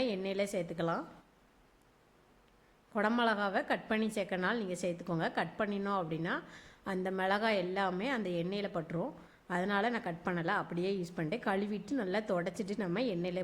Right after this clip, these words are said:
போட்டு எடுத்துக்கலாம். இதை நல்லா பொரிச்சு எடுத்துக்கிடணும், கலர் மாறணும். மிளகாயும் சேர்த்துருக்கேன் நான், ரெண்டு மூணு மிளகா. உங்களுக்கு உரப்பு ரொம்ப அதிகமா தேவையில்லை அப்படின்னா நீங்க மிளகா சேர்க்க வேண்டாம். குடமிளகா கொஞ்சம் உரப்பு கம்மியா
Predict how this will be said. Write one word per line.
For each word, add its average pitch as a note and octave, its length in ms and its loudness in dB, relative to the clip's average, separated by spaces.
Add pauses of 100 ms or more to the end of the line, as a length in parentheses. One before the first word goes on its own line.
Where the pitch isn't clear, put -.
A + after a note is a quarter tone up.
போட்டு F3 260 -2
எடுத்துக்கலாம். E3 500 -4 (440)
இதை G#3+ 160 2
நல்லா G3 260 2
பொரிச்சு G#3+ 320 2
எடுத்துக்கிடணும், E3+ 580 0 (460)
கலர் G#3 340 4
மாறணும். F#3 540 2 (280)
மிளகாயும் G#3+ 540 2
சேர்த்துருக்கேன் E3+ 520 -2
நான், B3+ 200 0
ரெண்டு F3 300 -2
மூணு F3 240 -2
மிளகா. D#3+ 260 0 (400)
உங்களுக்கு G3+ 340 2
உரப்பு B3 340 4
ரொம்ப G3+ 160 2 (100)
அதிகமா G#3 320 0 (100)
தேவையில்லை F#3+ 460 2
அப்படின்னா F3 320 0
நீங்க G#3 180 -2
மிளகா F#3 340 0
சேர்க்க E3+ 220 -2
வேண்டாம். E3+ 300 0 (460)
குடமிளகா A#3+ 540 4 (160)
கொஞ்சம் G#3 300 0
உரப்பு G3+ 300 0
கம்மியா G3+ 280 2